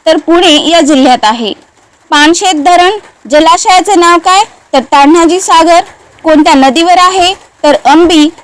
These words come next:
आणि कोणत्या जिल्ह्यात आहे? तर पुणे या जिल्ह्यात आहे. तर पहा, सातव्या क्रमांकाचं धरण आहे भाटघर प्रकल्प. भाटघर प्रकल्प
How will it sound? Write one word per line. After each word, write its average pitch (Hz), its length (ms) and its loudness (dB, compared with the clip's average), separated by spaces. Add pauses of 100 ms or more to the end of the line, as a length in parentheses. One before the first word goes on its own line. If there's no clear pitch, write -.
आणि 302 220 0
कोणत्या 349 340 0
जिल्ह्यात 311 500 0
आहे? 359 340 0
तर - 400 -4
पुणे 330 560 -2
या 339 120 0
जिल्ह्यात 269 400 0
आहे. 233 300 -4 (540)
तर 339 100 0
पहा, 370 460 0
सातव्या 359 420 -2
क्रमांकाचं 392 680 0
धरण 311 300 2
आहे 370 300 0 (300)
भाटघर 302 520 0
प्रकल्प. 240 560 -2 (460)
भाटघर 294 540 0
प्रकल्प 349 520 -2